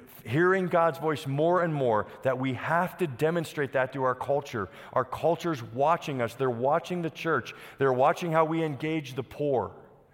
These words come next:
They're watching how we engage other ethnicities and races. And we want to be the kind of church that is a preview. If they're watching, we are a preview of what heaven will be like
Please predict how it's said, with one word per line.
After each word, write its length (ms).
They're 160
watching 500
how 160
we 200
engage 580
other 560
ethnicities 840
and 220
races. 420
And 220
we 160
want 200
to 40
be 180
the 100
kind 340
of 120
church 600
that 240
is 220
a 160
preview. 640
If 140
they're 180
watching, 480
we 120
are 220
a 60
preview 720
of 140
what 160
heaven 380
will 120
be 140
like 300